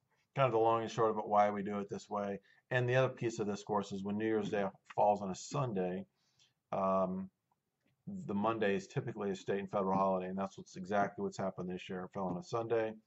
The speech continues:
so Monday is a holiday, no one, no one's working. And then, um, in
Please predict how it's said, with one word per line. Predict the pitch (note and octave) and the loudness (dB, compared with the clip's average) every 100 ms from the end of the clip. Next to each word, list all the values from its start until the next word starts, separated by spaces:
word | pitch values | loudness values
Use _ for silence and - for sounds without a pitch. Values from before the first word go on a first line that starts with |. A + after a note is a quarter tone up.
| _ _ _ _ | _ _ _ _
so | - | -4
Monday | F#2+ F#2+ F#2+ | 0 0 2
is | F#2 | 0
a | F#2+ | 2
holiday, | G#2 G2+ F#2+ | 2 2 0
no | F2+ F2+ | -2 -4
one, | F2 F2+ | -8 -12
no | G2+ | -10
one's | F2 | -8
working. | F#2 G#2 G2+ G2+ F#2+ F#2+ _ _ _ _ - | -2 -2 -2 -8 -10 -12 _ _ _ _ -8
And | F#2+ F#2 | -4 -2
then, | F#2 F#2 F#2 | -2 -2 -4
um, | F#2+ F#2+ F#2+ F#2 - _ _ | -4 -4 -2 -6 -10 _ _
in | - F#2 | -10 -10